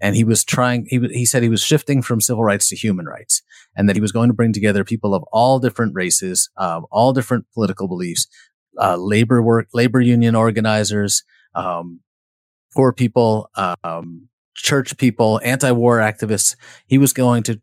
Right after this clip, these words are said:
bring a new coalition of people to Washington, and they were going to occupy a,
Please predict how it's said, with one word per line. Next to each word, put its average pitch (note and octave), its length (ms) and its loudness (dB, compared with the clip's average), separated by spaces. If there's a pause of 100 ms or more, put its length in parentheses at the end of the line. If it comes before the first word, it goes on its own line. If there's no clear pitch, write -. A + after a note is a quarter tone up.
(200)
bring A#2 160 0
a G#2+ 60 2
new D3 300 6
coalition A2+ 640 -2
of - 80 -12
people F#2+ 340 -6
to G2+ 240 -4
Washington, F#2 560 -2
and F2 140 -10
they F#2 80 -4
were F#2+ 120 -4
going F#2 340 -4
to F#2 460 -6
occupy G#2+ 420 -2
a, F#2 320 -6